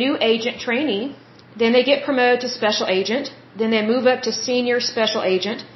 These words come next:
The next step is supervisory special agent, then assistant special agent in charge, also known as A S A C. Then you have special, uh, agent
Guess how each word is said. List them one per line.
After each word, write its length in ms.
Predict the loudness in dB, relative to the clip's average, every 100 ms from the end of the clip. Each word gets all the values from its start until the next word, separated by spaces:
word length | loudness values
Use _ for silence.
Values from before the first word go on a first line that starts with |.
| -20 -20 -20 -14
The 80 | -2
next 320 | 2 2 0
step 300 | 2 4 4
is 100 | 0 -4
supervisory 800 | -6 -2 -2 2 2 0 -2 -6 -2
special 280 | -2 0 0
agent, 420 | 0 0 -4 -6 -18 -20 -10
then 100 | -2
assistant 600 | -2 -2 0 0 2 -2
special 560 | -2 2 2 4 2 2
agent 320 | 2 2 -2
in 100 | -4
charge, 460 | -2 2 4 4 0 2
also 280 | 0 0 -4
known 180 | -2
as 100 | -4 -4
A 120 | 0 2
S 180 | 2 0
A 140 | -4 -6
C. 380 | -6 -6 -6 -10 -20 -20 -20 -12 -4
Then 120 | 2
you 80 | 2
have 100 | 2
special, 580 | 2 2 4 2 0 -4 -4
uh, 340 | 0 0 0
agent 380 | 0 0 -2 -6